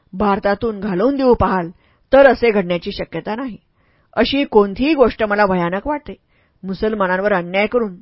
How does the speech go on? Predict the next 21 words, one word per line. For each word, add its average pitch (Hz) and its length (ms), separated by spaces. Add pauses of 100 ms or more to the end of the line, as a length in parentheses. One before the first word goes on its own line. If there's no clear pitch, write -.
(120)
तुम्ही 226 180
न्याय 208 360
मिळवू 233 220
शकत 240 360
नाही. 269 180 (220)
ही 302 220
गोष्ट 247 280
सोडली, 196 400
तरी 202 240 (420)
अल्पसंख्याक 226 760
म्हणजे 190 420 (400)
हिंदू 233 320
आणि 262 220
शीख - 720
यांना 214 220
पाकिस्तानमध्ये 233 640
फार 214 260
वाईट 214 300
वागणूक 208 380
मिळते, 190 280
हे 233 140